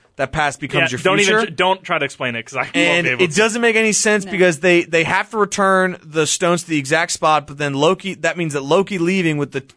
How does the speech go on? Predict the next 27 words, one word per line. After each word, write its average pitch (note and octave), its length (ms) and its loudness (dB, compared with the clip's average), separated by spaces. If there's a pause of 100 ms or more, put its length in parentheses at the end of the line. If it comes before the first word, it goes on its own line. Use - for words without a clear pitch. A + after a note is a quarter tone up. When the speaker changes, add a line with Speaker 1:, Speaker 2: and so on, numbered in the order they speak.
(300)
Speaker 1:
Tesseract C3 500 -2
doesn't B2+ 240 -6
really B2+ 160 -6
matter, B2 520 0
except A2+ 260 -14
it G2+ 100 -20
does, C3 640 0 (400)
except - 180 -20
it G2+ 80 -20
doesn't, C3+ 400 0
except A2+ 180 -14
it G#2 160 -20
does. A#2+ 600 0 (320)
Then C3 140 -8
Steve's F3+ 320 0
able F#3 100 4
to D#3 40 -4
go D#3+ 120 4
back, D#3 200 0
but D3+ 60 -6
then C#3 80 -4
I'll C#3 80 0
stay C#3+ 140 -6
in C3+ 80 -4
the B2 60 -8
same C3+ 160 -6
spot. - 800 -4